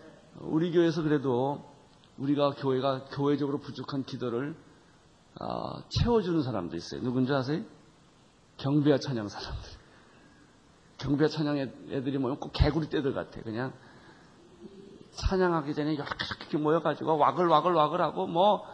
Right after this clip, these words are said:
기도를 하는데, 내가 참 감사한 건 우리가 못하니까 쟤네들이 대신하는구나.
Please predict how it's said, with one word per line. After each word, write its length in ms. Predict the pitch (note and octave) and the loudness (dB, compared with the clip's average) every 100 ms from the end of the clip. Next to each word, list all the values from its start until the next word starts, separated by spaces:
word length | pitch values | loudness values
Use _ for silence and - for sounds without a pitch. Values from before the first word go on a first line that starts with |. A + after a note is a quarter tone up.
| - - - _ _ _ | -18 -20 -20 _ _ _
기도를 360 | - - F3 G3+ | -8 0 2 4
하는데, 480 | E3+ F3+ D#3 D#3+ - - - - - _ _ _ _ _ | 4 4 4 2 -2 -14 -20 -20 -20 _ _ _ _ _
내가 200 | - F3+ | 0 0
참 280 | - - A3+ | 0 0 2
감사한 400 | F#3 D#3+ D3+ C3+ | 2 2 0 -2
건 200 | C3+ C3 | -4 -4
우리가 320 | C#3 D#3 D#3 | 0 2 4
못하니까 460 | D3 C3+ - C3 C#3 | 2 2 0 -2 -4
쟤네들이 480 | C3 D#3 C#3+ C3 B2+ | 0 2 4 2 0
대신하는구나. 800 | D3 B2+ C3 A2 G2+ D#2+ F2 | 0 0 0 0 0 -2 -6